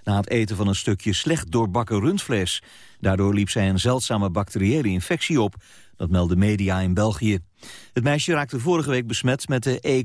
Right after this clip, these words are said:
coli-bacterie... na een barbecue bij haar ouders thuis. Ze werd opeens doodziek en had buikpijn en diarree. Daarna vielen haar nieren uit. Donderdag kreeg ze een hartstilstand, maar werd gereanimeerd...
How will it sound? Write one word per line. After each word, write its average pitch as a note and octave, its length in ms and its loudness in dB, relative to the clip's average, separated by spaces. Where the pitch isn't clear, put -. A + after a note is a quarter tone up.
coli-bacterie... A2 1040 0
na F#2+ 160 2
een F#2 120 2
barbecue G#2+ 500 0
bij F#2+ 180 2
haar F#2 180 -2
ouders G2+ 420 0
thuis. C3 360 0
Ze G2+ 140 0
werd F2+ 120 2
opeens F#2 320 2
doodziek A#2+ 540 0
en G2 120 2
had F2 160 2
buikpijn A2+ 520 0
en F#2+ 100 2
diarree. G2+ 580 2
Daarna A2 400 2
vielen G#2 340 0
haar G#2+ 120 2
nieren B2 400 2
uit. A2 300 -2
Donderdag G2+ 480 0
kreeg F2+ 260 -2
ze F#2+ 300 0
een A2+ 80 2
hartstilstand, G#2+ 880 0
maar G2+ 140 0
werd F#2 160 0
gereanimeerd... G2 840 2